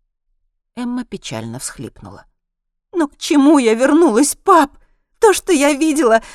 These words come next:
предзнаменование грядущего для всех нас! Апокалипсис! Я слышу, как идут четыре всадника, пап,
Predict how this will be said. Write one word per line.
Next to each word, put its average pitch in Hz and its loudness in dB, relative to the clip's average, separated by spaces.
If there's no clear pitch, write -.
предзнаменование 277 2
грядущего 277 2
для 269 2
всех - -2
нас! 320 0
Апокалипсис! - -4
Я 285 0
слышу, 320 0
как 262 -2
идут 285 0
четыре 320 -2
всадника, 269 0
пап, - 0